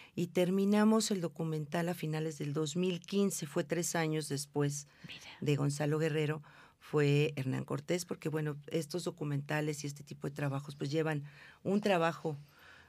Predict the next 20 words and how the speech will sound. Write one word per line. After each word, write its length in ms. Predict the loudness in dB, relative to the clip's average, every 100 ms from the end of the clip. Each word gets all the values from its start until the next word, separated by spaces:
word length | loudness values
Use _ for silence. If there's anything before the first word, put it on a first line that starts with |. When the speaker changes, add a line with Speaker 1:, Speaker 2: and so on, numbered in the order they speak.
| _ -6
Speaker 1:
este, 340 | -2 0 0
muy 180 | 2 2
fuerte 440 | 2 2 2 2 0
de 60 |
investigación, 880 | 0 -4 -4 -6 -4 -2 0 2 0
de 80 | -4
escritura 800 | -6 -8 -4 -2 0 0 0 -2
y, 220 | -4 -10 -18 -20 -20 -8
y 80 | 0
de 120 | 2
levantar 540 | 4 4 4 0 0 0
el 120 | 0
propio 320 | -4 -6 -6
proyecto 480 | -4 -4 -4 -6 -6
desde 200 | -4 -6
el 60 | -6
punto 240 | -8 -4
de 120 | -4
vista 220 | -4 -6
económico, 680 | -6 -4 -2 -2 -4 -8